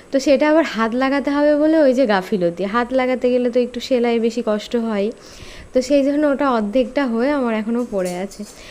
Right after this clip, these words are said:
তো ওটা হয়ে গেলে ওটাও আর কি পড়তে পারবো। এগুলো ধরো, আহ, আমার সামনেই যেহেতু আর, আহ, খুব বেশি দিন নেই, হাতে গোনা হয়তো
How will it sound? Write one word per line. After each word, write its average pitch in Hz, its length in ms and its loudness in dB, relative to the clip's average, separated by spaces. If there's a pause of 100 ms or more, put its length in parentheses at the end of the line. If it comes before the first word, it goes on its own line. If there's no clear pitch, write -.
(200)
তো 392 140 2
ওটা 294 200 4
হয়ে 254 260 2
গেলে 254 220 0
ওটাও 220 320 0
আর 220 140 0
কি 240 200 -4
পড়তে 196 320 -4
পারবো। 208 380 -4
এগুলো 220 380 -2
ধরো, 233 360 -2 (400)
আহ, 208 420 -4
আমার 220 260 -2
সামনেই 220 560 -2
যেহেতু 240 380 0
আর, 214 300 -2
আহ, 208 560 -2
খুব - 220 -8 (240)
বেশি 220 420 -2
দিন 240 180 0
নেই, 220 320 -2
হাতে 208 300 -4
গোনা 220 300 -2
হয়তো 214 380 -4